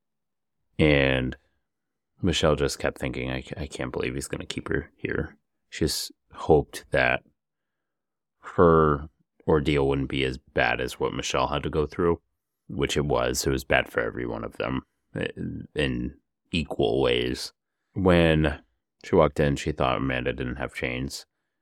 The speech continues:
but she did. She, when Amanda moved her ankle, she, she saw, like, it exposed the chains, but she had clothes on. Amanda had sweats and a t-shirt,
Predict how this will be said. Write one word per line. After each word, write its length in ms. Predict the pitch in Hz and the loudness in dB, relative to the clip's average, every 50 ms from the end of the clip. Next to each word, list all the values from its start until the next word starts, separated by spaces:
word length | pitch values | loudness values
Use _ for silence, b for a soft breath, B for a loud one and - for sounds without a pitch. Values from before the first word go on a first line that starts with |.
| _ _ | _ _
but 140 | - 65 - | 0 0 2
she 120 | - 80 | 0 -2
did. 420 | 69 73 67 58 58 67 71 78 - _ _ _ | 0 0 0 0 0 -4 -6 -8 -10 _ _ _
She, 220 | - - - - | -14 -12 -10 -10
when 600 | - - 76 71 69 65 65 67 65 71 82 - _ | -6 -2 0 0 2 2 0 -2 -2 -4 -8 -12 _
Amanda 320 | - 76 73 69 67 69 67 | -4 -2 -2 0 -2 -2 -2
moved 220 | 67 65 65 - | -2 -4 -4 -4
her 80 | - 57 | -4 -2
ankle, 380 | 57 - - - - - 64 | -2 -4 -4 -4 -4 -4 -4
she, 240 | - - - - - _ _ _ _ _ _ _ _ _ _ | -4 -8 -16 -16 -20 _ _ _ _ _ _ _ _ _ _
she 160 | - - - | -10 -6 -6
saw, 440 | 73 - - 69 60 60 57 57 58 - | -4 0 0 0 0 0 -2 -4 -6 -8
like, 280 | - - 60 58 - - | -6 -6 -6 -6 -4 -4
it 80 | - | -4
exposed 500 | - - - - - - 67 62 62 - | -4 -4 -6 -8 -2 0 0 0 0 -2
the 80 | - 65 | -6 -6
chains, 500 | - - - - 50 57 69 73 - - _ _ _ _ _ _ _ _ _ _ | -4 -4 -6 -6 -4 -6 -6 -6 -8 -14 _ _ _ _ _ _ _ _ _ _
but 160 | 87 76 73 | 2 4 4
she 220 | - - - 90 | 0 0 2 2
had 200 | 78 69 69 _ | 2 2 2 _
clothes 380 | - - - 107 104 101 - - | 0 4 8 8 8 8 6 0
on. 240 | - - - - - _ _ _ _ _ _ _ | -4 -6 -8 -14 -16 _ _ _ _ _ _ _
Amanda 320 | 92 85 82 80 73 71 | 0 2 2 4 2 2
had 200 | 67 73 71 69 | 0 0 -2 -2
sweats 380 | - - - 80 73 71 - - | -4 -2 -2 0 -2 -2 -4 -4
and 120 | 76 76 | -4 -4
a 40 | 76 | -4
t-shirt, 680 | - - 76 69 65 - - 65 64 65 55 - - | -4 -4 -4 -4 -4 -4 -4 -2 -2 -2 -4 -6 -10